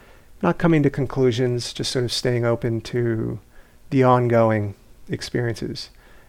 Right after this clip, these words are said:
And so there's no reason necessarily to ever come to say, "Okay, so everything's calm." It's okay, just noticing everything's calm. Maybe the mind now starts wondering. So you're just constantly recognizing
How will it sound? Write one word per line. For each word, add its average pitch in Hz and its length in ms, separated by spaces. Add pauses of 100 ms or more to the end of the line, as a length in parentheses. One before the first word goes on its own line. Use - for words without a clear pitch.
(120)
And 123 140
so 123 220
there's 120 160
no 135 120
reason 120 400
necessarily 127 600
to 120 60
ever 113 140
come 117 200
to 113 60
say, 135 200
"Okay, 143 260
so 127 380 (560)
everything's 160 380
calm." 117 440 (180)
It's - 100
okay, 175 280 (160)
just - 180
noticing 143 400
everything's 127 380
calm. 123 260
Maybe 123 180
the 127 80
mind 120 320
now 120 160
starts 123 340
wondering. 113 540 (500)
So - 60
you're 151 80
just 147 200
constantly 143 720 (300)
recognizing 117 920